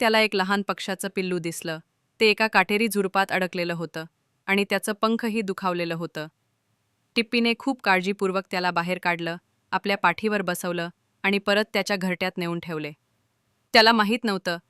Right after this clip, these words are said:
पण लुमा हे सगळं पाहत होती. अचानक इंद्रधनुष्य पूल अधिक तेजस्वी चमकायला लागलं.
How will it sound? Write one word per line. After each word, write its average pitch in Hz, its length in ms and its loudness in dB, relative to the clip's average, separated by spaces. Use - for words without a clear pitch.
पण 214 140 2
लुमा 208 320 4
हे 220 160 0
सगळं 190 320 0
पाहत 175 340 -4
होती. 156 260 -8
अचानक 190 420 0
इंद्रधनुष्य 214 540 0
पूल 190 260 -4
अधिक 214 320 -4
तेजस्वी 196 340 -2
चमकायला 180 400 -4
लागलं. 160 280 -10